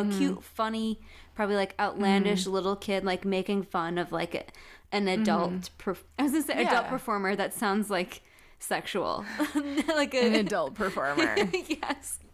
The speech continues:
Speaker 2: Not
Speaker 1: Like
Speaker 2: that.
Speaker 1: it's Magic Mike.
Speaker 2: <laughs> Not like that. <laughs> Just a grown adult. <laughs>
Speaker 1: Okay. <laughs>
Speaker 2: And it was an instant success,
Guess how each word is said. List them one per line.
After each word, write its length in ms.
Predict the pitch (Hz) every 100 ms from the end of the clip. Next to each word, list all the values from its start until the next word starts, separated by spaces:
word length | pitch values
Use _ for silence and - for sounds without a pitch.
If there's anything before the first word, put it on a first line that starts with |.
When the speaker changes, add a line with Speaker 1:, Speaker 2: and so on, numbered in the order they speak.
| - - - 392
Speaker 2:
Not 260 | 240 269 269
Speaker 1:
Like 80 | 220
Speaker 2:
that. 200 | 220 190
Speaker 1:
it's 140 | 214
Magic 400 | 208 185 202 202
Mike. 380 | 175 123 311 - - 226
Speaker 2:
<laughs> 100 | 330
Not 300 | 254 240 240
like 200 | 254 262
that. 400 | 202 180 165 - 330 330 - -
<laughs> 380 | - 262 - -
Just 260 | 233 226 233
a 60 |
grown 340 | 196 208 208 208
adult. 500 | 156 165 147 120 -
<laughs> 880 | - 320 - 349 349 339 - - -
Speaker 1:
Okay. 340 | 208 202 156 170 - -
<laughs> 220 | 160 147
Speaker 2:
And 440 | 247 247 233 233 - - -
it 180 | - 262
was 240 | 262 254 - -
an 140 | 214
instant 760 | 220 233 226 269 262 277 - -
success, 840 | - 269 - 190 185 - - -